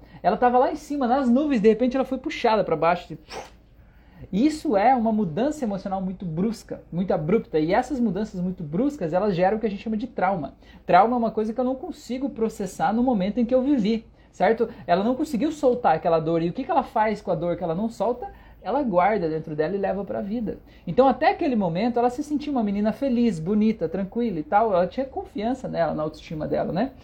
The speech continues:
A confiança que um adolescente consegue ter. Mas, enfim, naquele momento, aquela pessoa, por, por aquele,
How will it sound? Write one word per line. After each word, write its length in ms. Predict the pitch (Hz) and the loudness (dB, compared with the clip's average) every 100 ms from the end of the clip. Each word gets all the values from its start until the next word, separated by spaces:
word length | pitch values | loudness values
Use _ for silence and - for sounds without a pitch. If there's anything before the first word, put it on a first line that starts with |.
| - - | -20 -8
A 80 | 147 | -6
confiança 460 | 165 180 190 202 | -4 -4 -4 -6
que 60 | - | -2
um 40 | |
adolescente 540 | 247 226 254 - 220 233 | 4 4 4 0 -4 -4
consegue 400 | 339 - 233 269 | -8 -4 -2 -2
ter. 240 | - 165 - | -8 -12 -12
Mas, 240 | 170 202 | -6 -2
enfim, 260 | 226 220 160 - - | -2 -4 -10 -12 -12
naquele 440 | 185 202 - 339 370 | -2 -2 0 0 2
momento, 440 | 320 202 240 - - - - | 2 2 0 -4 -18 -10 -2
aquela 300 | 185 254 269 | 4 6 4
pessoa, 400 | 285 - 196 185 | 0 -4 -2 -4
por, 320 | 175 175 175 | -2 0 0
por 180 | - 165 | 0 -2
aquele, 300 | 160 202 | 0 -4